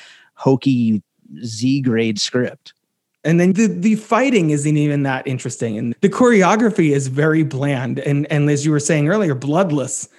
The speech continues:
Speaker 1: Yeah.
Speaker 2: for Mortal Kombat, which is known for its violence and its gore. And you get, you get some kind of tips of the hat, obviously, "Get over here." And, you know, Liu Kang does his bicycle move, his bicycle
Speaker 1: Mm-hmm.
Speaker 2: kick, which, which is, was a big deal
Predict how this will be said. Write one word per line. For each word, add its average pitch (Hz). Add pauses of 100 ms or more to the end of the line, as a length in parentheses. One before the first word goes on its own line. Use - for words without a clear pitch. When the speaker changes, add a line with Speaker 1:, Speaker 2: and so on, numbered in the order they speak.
(120)
Speaker 1:
Yeah. 214
Speaker 2:
for 190
Mortal 196
Kombat, 196
which 214
is 190
known 214
for 214
its 170
violence 156
and 151
its 147
gore. 185
And 147
you 170
get, 196 (540)
you 202
get 220
some 180 (200)
kind 170
of 143
tips -
of 165
the 151
hat, 143
obviously, 139
"Get 131
over 147
here." 139 (360)
And, 123 (140)
you 143
know, 123
Liu 151
Kang 170
does 160
his 156
bicycle 156
move, 151
his 139
bicycle 151
Speaker 1:
Mm-hmm. 135
Speaker 2:
kick, 156
which, 151
which 156
is, 160
was 175
a 175
big 175
deal 170